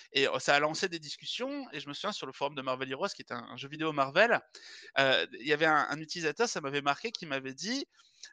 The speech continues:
Captain America, euh, c'est, euh, comment dire, l'Amérique telle qu'elle aimerait être.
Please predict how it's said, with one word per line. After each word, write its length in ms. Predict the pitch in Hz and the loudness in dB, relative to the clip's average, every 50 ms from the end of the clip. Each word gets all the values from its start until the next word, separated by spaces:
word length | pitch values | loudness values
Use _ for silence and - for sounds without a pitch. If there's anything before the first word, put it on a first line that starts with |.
| _ _ _ - | _ _ _ 2
Captain 300 | - 185 180 - 208 196 202 | 2 2 4 4 2 2 2
America, 760 | 196 190 185 175 185 185 - - 202 208 220 240 262 247 - _ _ _ _ _ _ - 156 | 0 0 0 -2 -2 -2 4 8 10 12 12 10 10 6 2 _ _ _ _ _ _ 2 4
euh, 480 | 151 151 147 143 143 139 139 139 123 - - | 4 4 4 4 4 2 2 0 0 -2 -4
c'est, 480 | 165 - - - - 185 180 185 185 - - | -6 -4 -2 -2 0 0 0 0 0 -2 -2
euh, 420 | 156 151 147 143 139 135 135 131 127 _ | -2 -2 -2 -2 -4 -4 -6 -6 -10 _
comment 220 | - 156 143 143 | -12 -12 -10 -8
dire, 180 | 147 147 170 156 | -4 -2 0 0
l'Amérique 380 | 156 165 170 175 170 196 190 | 0 0 -2 -2 -4 -4 -4
telle 140 | - 180 156 | -4 -8 -6
qu'elle 180 | - 160 147 143 | -4 -2 -2 -2
aimerait 260 | 156 160 156 165 160 | -2 -2 -2 0 2
être. 420 | 147 147 156 - - - - _ | 2 2 2 0 -6 -14 -14 _